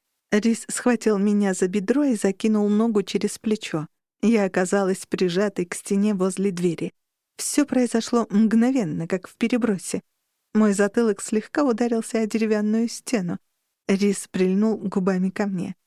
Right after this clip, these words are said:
Он не торопился. Он гладил и облизывал меня, пока всё во мне не задрожало. Рис засмеялся, хрипло, хищно. Затем выпрямился и поднял меня. Мои ноги обвили его талию.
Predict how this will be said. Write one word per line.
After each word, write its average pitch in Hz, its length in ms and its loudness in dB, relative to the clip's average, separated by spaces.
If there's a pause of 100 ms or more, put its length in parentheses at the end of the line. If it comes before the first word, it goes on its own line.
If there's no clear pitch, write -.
(540)
Он 240 180 4
не 247 100 4
торопился. 247 760 -4 (640)
Он 185 240 2
гладил 196 460 2
и 185 60 0
облизывал 196 600 0
меня, 196 300 0
пока 185 260 -4
всё - 280 -2
во 220 120 -2
мне 196 180 0
не 190 140 -2
задрожало. 185 720 -4 (540)
Рис 214 280 0
засмеялся, 233 920 -2 (320)
хрипло, - 600 -2 (300)
хищно. 175 640 -6 (400)
Затем 247 440 2
выпрямился 220 800 2
и 220 60 0
поднял 185 420 0
меня. 175 340 -6 (480)
Мои 214 240 2
ноги 220 340 0
обвили 196 440 0
его 202 280 0
талию. 165 540 -4